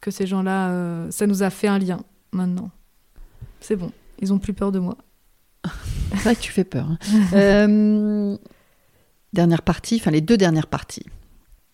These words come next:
Speaker 2: Est-ce qu'il y a des obstacles auxquels t'as dû faire face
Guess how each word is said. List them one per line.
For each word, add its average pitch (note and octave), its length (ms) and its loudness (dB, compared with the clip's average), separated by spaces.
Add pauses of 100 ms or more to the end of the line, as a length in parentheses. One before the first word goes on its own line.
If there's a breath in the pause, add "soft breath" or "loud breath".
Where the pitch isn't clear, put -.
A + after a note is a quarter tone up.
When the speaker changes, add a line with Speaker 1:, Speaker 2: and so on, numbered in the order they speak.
(600 loud breath)
Speaker 2:
Est-ce - 120 0
qu'il C4+ 100 6
y B3 40 6
a A#3+ 40 8
des A3+ 60 8
obstacles - 560 2 (140)
auxquels F#3+ 240 2
t'as F3 100 4
dû E3 100 2
faire - 240 0
face - 640 0